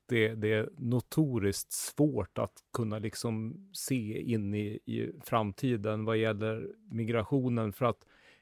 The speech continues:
det vi också kan se, det är ju ett, ett ökat inflöde utav, utav, vad heter det, asylsökande ifrån vilka länder då?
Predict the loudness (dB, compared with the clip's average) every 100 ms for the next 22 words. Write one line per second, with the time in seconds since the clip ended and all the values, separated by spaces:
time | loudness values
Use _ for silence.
0 | _ 2 4 4 2 0 -2 0 0 -2
1 | -2 -4 -6 -10 _ _ _ 2 4 4
2 | 2 0 -4 -6 -4 -2 -2 0 -6 -2
3 | 0 2 0 2 4 4 2 0 -2 0
4 | 0 0 -2 -8 -4 -2 0 0 -2 -4
5 | -4 -2 -2 0 0 0 0 -2 0 0
6 | 2 2 2 0 0 0 0 0 -2 -2
7 | -4 -6